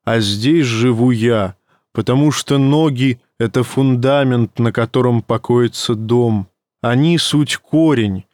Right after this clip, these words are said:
и связывают человека с матерью землей, по которой ты ходишь. Сегодня день, следующий за глубокой ночью твоего зимнего солнцестояния.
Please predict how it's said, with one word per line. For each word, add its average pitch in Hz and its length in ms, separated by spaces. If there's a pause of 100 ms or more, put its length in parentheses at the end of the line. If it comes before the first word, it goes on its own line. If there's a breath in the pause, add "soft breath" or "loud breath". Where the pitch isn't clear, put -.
(220)
и 123 100
связывают 127 840
человека 120 640
с - 180
матерью 120 640
землей, 117 720 (300)
по - 80
которой 113 540
ты - 180
ходишь. 107 760 (580)
Сегодня 131 680
день, 123 480 (120)
следующий 123 920
за 110 180
глубокой 113 640
ночью 117 520
твоего 110 400
зимнего 110 560
солнцестояния. 107 1400